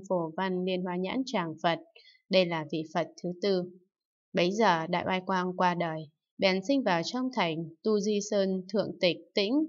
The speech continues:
Bảo Cung Thiên, làm Đại Thiên Vương tên là Ly Cấu Phước Đức Tràng, cùng các thiên chúng đi đến chốn Phật, mưa dài xuống mây hoa báu để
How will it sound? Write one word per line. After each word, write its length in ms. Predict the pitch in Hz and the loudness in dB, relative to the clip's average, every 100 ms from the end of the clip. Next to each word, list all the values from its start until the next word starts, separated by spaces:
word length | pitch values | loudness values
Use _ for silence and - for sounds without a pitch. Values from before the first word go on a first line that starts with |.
| - | 0
Bảo 340 | 190 165 143 - | 0 2 -2 -2
Cung 180 | 180 175 | -2 2
Thiên, 240 | 202 185 175 - - - - - | 2 2 0 -6 -18 -20 -18 -2
làm 360 | 185 180 175 | 4 4 4
Đại 200 | 185 - - | 2 0 0
Thiên 220 | 269 262 | 0 2
Vương 340 | 254 269 262 262 | 4 4 4 0
tên 140 | 262 | 0
là 160 | 220 151 151 | 0 -2 -2
Ly 160 | 233 233 | -2 2
Cấu 240 | 185 202 233 | 2 2 0
Phước 120 | 294 294 | -2 0
Đức 120 | 311 | -4
Tràng, 360 | 311 170 160 156 147 _ _ _ | -2 -2 -2 -6 -14 _ _ _
cùng 260 | - 139 139 | -2 -2 0
các 140 | 233 | -2
thiên 160 | 226 185 | 0 -2
chúng 380 | 180 170 180 247 | 0 0 0 -2
đi 120 | 247 | -2
đến 240 | 226 220 285 | 0 2 0
chốn 200 | 285 262 294 | 0 -2 2
Phật, 160 | 190 156 - _ _ - | 2 0 -6 _ _ -2
mưa 140 | 220 | 0
dài 300 | 202 175 160 | 2 0 0
xuống 420 | 151 185 175 247 | -2 0 0 2
mây 140 | 254 180 | 4 2
hoa 160 | 175 170 | 0 -2
báu 280 | 165 156 220 269 | 0 0 0 0
để 220 | 202 160 | 2 0